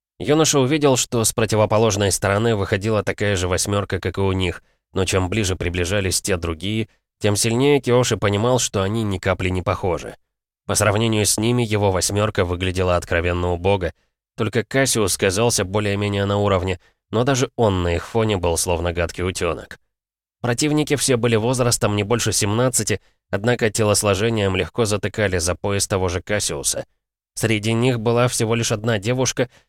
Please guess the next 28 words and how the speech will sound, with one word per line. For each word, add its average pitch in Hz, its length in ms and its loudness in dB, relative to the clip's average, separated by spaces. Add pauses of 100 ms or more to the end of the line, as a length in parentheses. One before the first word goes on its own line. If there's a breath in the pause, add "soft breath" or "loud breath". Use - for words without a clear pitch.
и 120 80 -2
вот 123 180 2
она 131 220 2
выглядела 123 520 0
обычно. 107 480 -2 (380)
Ну, 104 200 2
насколько 98 460 0
обычно 95 400 -2
может 92 280 0
выглядеть 92 440 -4
девушка 87 400 -4
из 85 260 -6
Аристо. 90 500 -2 (440)
Стройная 123 540 2
фигура, 101 480 -2
голубые 90 440 -2
глаза 85 540 -2
и 85 100 -4
дерзкая 82 480 -2
усмешка. 90 580 -4 (480)
Она 120 200 2
явно 139 340 0
не 131 140 4
считала 120 460 -2
их - 220 -8
всех 85 280 -2
за 85 120 -2
противников. 87 800 -4